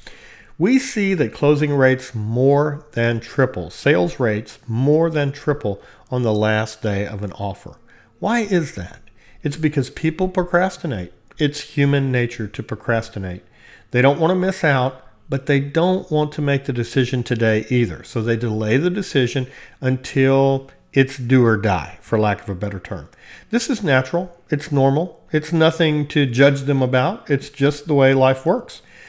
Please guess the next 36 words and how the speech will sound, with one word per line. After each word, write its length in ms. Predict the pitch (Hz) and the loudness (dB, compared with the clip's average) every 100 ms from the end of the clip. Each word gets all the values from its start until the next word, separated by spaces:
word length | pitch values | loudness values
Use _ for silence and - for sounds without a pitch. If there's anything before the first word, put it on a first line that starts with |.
| - - | -14 -4
But 200 | 151 165 | -2 0
you 120 | 151 | 0
must 440 | 139 156 196 - | 2 2 -2 -4
know 360 | 117 127 226 277 | 0 2 2 0
about 340 | 143 104 95 | -2 -2 0
it 180 | 120 143 | -2 -2
in 120 | 131 135 | -4 -4
order 340 | 127 131 131 | -2 -2 -2
to 140 | 135 131 | -2 -4
take 260 | - 101 | -4 -6
advantage 560 | - 120 139 165 147 110 | -6 -4 -2 -2 -4 -6
of 160 | 90 82 | -8 -10
it 100 | - - - - - | -16 -20 -20 -12 0
and 440 | 131 123 135 147 - - | 2 4 2 -2 -14 -6
know 200 | 120 117 | 0 0
how 240 | 113 110 | 0 -2
to 60 | 104 | -2
work 300 | 110 92 - | -2 -4 -6
around 380 | 101 107 107 92 | -4 -2 -2 -6
it. 160 | - - _ _ - - - - | -12 -20 _ _ -20 -20 -6 2
If 200 | 175 185 | 2 2
you 140 | 214 | -2
want 140 | 202 | 0
to 40 | 180 | 2
maximize 600 | 147 135 147 131 123 - | 2 0 0 -2 -2 -2
conversions, 800 | 117 107 113 110 113 117 - - - _ | -4 0 0 -2 -6 -10 -12 -20 -20 _
this 400 | 113 107 123 135 | -16 0 2 2
is 160 | 151 143 | 0 -2
something 380 | 127 113 120 113 | -2 -2 -2 0
you 100 | 107 | 0
need 240 | 104 107 | -2 -4
to 80 | 110 | -4
know 200 | 104 98 | -4 -4
about, 280 | 92 87 - - | -6 -8 -10 -4
ethical 580 | 120 - - 123 131 - | -2 -2 -2 -4 -6 -14
scarcity. 640 | - - - 101 98 95 92 | -20 -10 -4 -4 -4 -14 -18